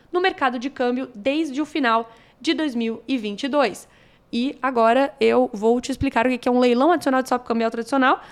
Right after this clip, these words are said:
pra você entender tudo isso que eu falei nos últimos dois minutos. Swap, em inglês, quer dizer troca. No mercado financeiro, o swap é um contrato derivativo que é usado pra troca de rentabilidades.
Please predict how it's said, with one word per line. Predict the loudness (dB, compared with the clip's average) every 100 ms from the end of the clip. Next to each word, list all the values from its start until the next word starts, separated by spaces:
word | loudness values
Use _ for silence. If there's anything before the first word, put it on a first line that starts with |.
| -20 -10
pra | -4
você | -2 0 0
entender | 0 2 0
tudo | 0 -6 -6
isso | -8 -2
que | 2
eu | 2 -2
falei | -2 0 2 2
nos | 0 -4
últimos | -8 -12 -12 -8
dois | -4 -4
minutos. | -6 -14 -20 -20 _ -12
Swap, | -4 2 4 2 0
em | -6 -2 2
inglês, | 2 2 2 2 0
quer | -4 -4
dizer | 0 0 0 -2
troca. | 0 0 0 -10 -12 _ _ _ 0
No | 2
mercado | 2 0 -2
financeiro, | -4 -4 -2 -2 -2 -8
o |
swap | -4 -2 0 -2
é |
um | -4
contrato | -2 -4 -2 -2 -2 -2 -8
derivativo | -2 0 0 -2 -4 -6 -8 -8 -6
que | -2
é | -2
usado | 0 0 0 -2
pra | -2 -2
troca | 0 2 2 0 -4
de | -4 -6
rentabilidades. | -2 -2 -2 -4 -6 -6 -4 -2 -2 -6 -16